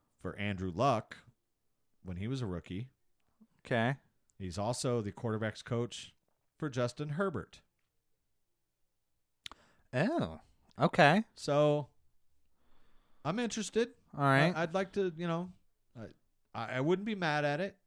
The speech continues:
Speaker 1: Again,
Speaker 2: You just completely glossed over the fact that he was the head coach of the, uh, D C Destroyers or Defenders. <laughs>
Speaker 1: Was he?
Speaker 2: Yeah.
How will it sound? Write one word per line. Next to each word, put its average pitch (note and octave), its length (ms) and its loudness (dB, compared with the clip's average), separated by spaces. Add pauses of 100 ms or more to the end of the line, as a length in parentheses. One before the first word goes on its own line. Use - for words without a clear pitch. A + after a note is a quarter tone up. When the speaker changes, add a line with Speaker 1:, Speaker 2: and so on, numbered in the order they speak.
(280)
Speaker 1:
Again, D#3+ 540 -4
Speaker 2:
You F3 80 0
just F#3+ 140 4
completely D3 440 4
glossed C3 320 2
over D3 160 4
the G#2 80 -2
fact A2 240 0
that G2 140 -6
he A#2 100 -2
was G#2+ 140 0
the G2+ 100 0
head G#2 140 -2
coach G#2+ 340 0
of G2+ 80 -4
the, F#2+ 180 0
uh, F2+ 120 0 (260)
D A2+ 140 0
C A2 180 -4
Destroyers G2 640 -6 (120)
or A2+ 60 -8
Defenders. G2+ 480 -6 (580)
<laughs> - 600 0
Speaker 1:
Was A#2+ 180 0
he? F3+ 160 -2 (240)
Speaker 2:
Yeah. G2 200 4